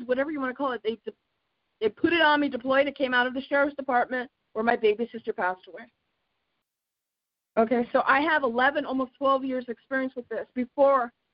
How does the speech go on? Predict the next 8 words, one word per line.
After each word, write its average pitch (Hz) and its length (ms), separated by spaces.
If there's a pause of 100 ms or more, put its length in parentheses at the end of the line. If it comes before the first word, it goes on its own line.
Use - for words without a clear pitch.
(340)
this 214 180
rollout 202 640
of 185 120
this 165 160 (840)
psycho 208 260
game. 104 300 (1500)
And, 208 440 (160)
um, 190 340